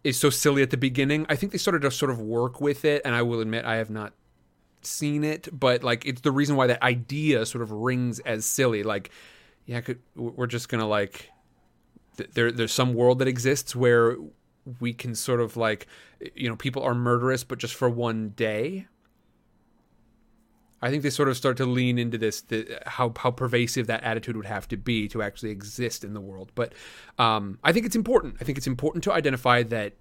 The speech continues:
the thing that happens in the human heart that allows something like the Hunger Games to happen,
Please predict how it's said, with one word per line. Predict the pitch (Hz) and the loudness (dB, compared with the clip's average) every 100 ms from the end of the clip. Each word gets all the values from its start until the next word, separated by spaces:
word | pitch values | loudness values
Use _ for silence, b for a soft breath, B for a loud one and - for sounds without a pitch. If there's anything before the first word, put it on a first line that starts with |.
| - - | -20 -10
the | 117 | -8
thing | - - - 151 170 190 208 - | -8 -8 0 4 4 2 0 -2
that | 127 127 | -2 -2
happens | 120 135 135 156 151 127 | -2 -2 -2 -2 -2 -2
in | 120 | -4
the | 107 | -6
human | - 143 147 143 | -4 -2 -2 -2
heart | 123 127 107 110 | 0 0 0 -2
that | 117 | -2
allows | 117 120 123 123 | 0 2 4 2
something | 127 123 | 0 -4
like | 110 | -4
the | 117 | -6
Hunger | 131 120 | -4 -6
Games | 113 107 | -6 -10
to | - | -10
happen, | 104 101 92 | -10 -10 -12